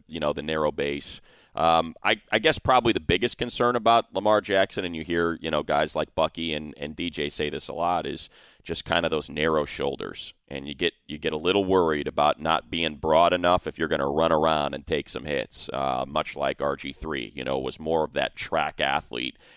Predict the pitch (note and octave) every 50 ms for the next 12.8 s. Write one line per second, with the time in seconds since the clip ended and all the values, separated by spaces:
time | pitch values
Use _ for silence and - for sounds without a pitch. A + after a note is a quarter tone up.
0 | - - D#2+ E2 D#2+ C#2 E2+ E2 D#2 - E2 E2 D#2+ - D#2+ D#2 D2 D2+ D2+ D2
1 | - - F2+ F2+ E2+ D2+ - - D#2 C#2+ C#2+ D#2 - C#2 C2 C2+ C#2 D2 D2 E2+
2 | E2 - E2+ D#2+ D#2+ D#2+ - - D#2 D#2 D2 D2+ D#2+ D#2 D#2+ E2+ E2 D#2 D2 C#2
3 | D2 E2+ E2+ D#2+ C#2 C2+ C2 C#2 C2+ D2 D2+ D#2 D2+ - C#2 C2 C2+ _ _ -
4 | - F#2+ E2+ - D2+ D2 - - D#2 D#2+ E2 D#2+ D#2+ E2 E2+ D#2 D2 B1+ C2+ C#2+
5 | C2 - - D#2+ D2+ D#2 D2 C#2+ C#2+ C#2 C#2 C2+ D2+ D#2 D2 - C#2+ - - -
6 | E2 - - - E2+ - - - - F2+ F2 - - - A#2 G2+ F#2+ F2 C#2+ -
7 | - - F2+ F2 D2+ - - E2 E2 E2+ D#2+ D#2+ D#2 D#2+ E2 E2 D2+ C#2+ - -
8 | E2+ F2 - - D2+ B1 - - A2 A2+ F2+ C#2+ C#2 C2+ - - - - - _
9 | _ _ - - - - D3+ C#3 B2+ F#2+ - D#2 D2 D2 C#2+ C#2+ C#2 D2 D2 C#2
10 | - _ - - - _ _ - _ _ _ _ _ _ _ _ - - _ F#2
11 | F2+ - G2+ G2 F#2 F2 F2+ E2+ D2 - D#2+ E2+ F2 F2+ F2+ F2+ - - - E2+
12 | C2 D2+ E2+ - - - - F2+ E2+ E2+ E2+ E2+ E2+ D#2+ D#2+ -